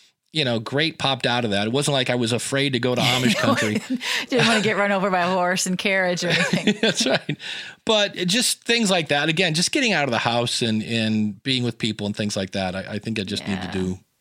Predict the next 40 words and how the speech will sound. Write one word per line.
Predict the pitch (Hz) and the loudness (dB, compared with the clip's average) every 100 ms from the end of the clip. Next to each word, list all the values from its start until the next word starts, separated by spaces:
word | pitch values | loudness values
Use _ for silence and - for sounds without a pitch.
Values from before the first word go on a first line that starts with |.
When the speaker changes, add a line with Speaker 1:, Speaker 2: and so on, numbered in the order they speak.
| _ | _
Speaker 2:
I | 208 277 | -4 -2
Speaker 1:
more | 220 | 0
of | 135 | 0
Speaker 2:
love | 165 170 | 0 0
Speaker 1:
that. | 170 160 156 147 - _ | 0 0 0 -2 -4 _
Speaker 2:
that | 165 | -2
a | 160 | -2
lot. | 151 156 147 135 - - - | 0 0 2 0 -4 -6 -6
Um, | 180 160 147 147 | -4 -4 -2 -2
one | 185 | 0
of | 214 | 2
my | 180 | 0
favorite | 180 185 175 170 - | 0 -2 0 -2 -2
books, | 160 160 175 | -2 -2 -4
and | 156 | -2
it, | 156 - | -2 -4
it's | - - - - | -6 -6 -12 -14
clearly | - 202 170 170 | -4 -2 0 -2
written | 156 160 151 | -2 -2 -2
and | 143 | -4
geared | 147 151 | -4 -4
towards | - 156 - - - - - | -4 -6 -6 -14 -18 -16 -2
women, | 180 175 156 151 | 0 2 2 0
but, | 160 151 147 - _ - 180 | 0 0 0 -4 _ -10 -4
um, | 156 147 | -4 -2
I | - 170 | 0 0
encourage | 165 160 160 - _ | 0 -2 -2 -8 _
men | 175 160 151 | -2 0 0
to | 165 | 0
read | 156 | 2
it | 151 | 2
also, | 175 175 156 | 2 2 0
is | 151 | 0
Shonda | - 156 156 | 0 0 0
Rhimes' | 151 151 143 | 0 0 0
Year | 147 | -2
of | 143 | 0
Yes, | 151 143 - | 0 -2 -2
where | 151 | -2
she, | - 160 143 | -2 -2 -2